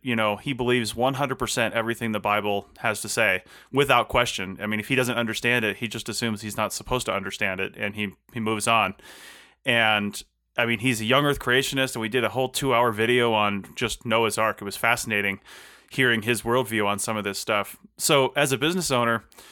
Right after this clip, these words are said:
I'm not even really allowed to ask, I don't think, like, what religion somebody is and what level of belief they have, but how do you,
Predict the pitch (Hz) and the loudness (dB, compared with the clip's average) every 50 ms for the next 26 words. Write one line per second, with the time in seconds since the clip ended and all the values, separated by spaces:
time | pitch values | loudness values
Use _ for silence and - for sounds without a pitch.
0 | - - _ _ _ _ _ _ _ _ _ _ 123 131 160 202 214 202 165 147 | -20 -20 _ _ _ _ _ _ _ _ _ _ 2 4 4 4 4 4 2 0
1 | 139 135 143 135 131 123 117 117 120 131 127 - 113 87 104 117 143 147 - - | 2 2 4 4 4 4 4 4 2 2 2 0 -2 0 2 2 0 0 0 -2
2 | 113 104 110 104 104 - 123 117 110 - 113 104 101 - 101 110 135 135 127 120 | 0 0 0 -2 -2 -2 -2 -2 -2 -2 -2 -4 -4 -2 0 0 0 0 0 0
3 | 107 107 101 104 101 101 - 117 104 104 101 104 101 95 104 101 101 117 123 123 | -2 -2 -2 -2 -6 -6 -6 -4 -2 -2 0 0 0 -2 -4 -4 -2 -2 -2 0
4 | 123 117 107 104 107 104 98 - - 98 104 127 165 - - 104 101 98 104 101 | 2 0 0 0 -4 -6 -6 -6 -6 -4 -4 -4 -6 -4 -4 -4 -2 0 0 -2
5 | 101 95 - 101 101 - 147 175 208 214 202 196 160 135 - | -2 -2 -4 -6 -4 -2 -2 -2 -2 -2 -2 -4 -4 -6 -10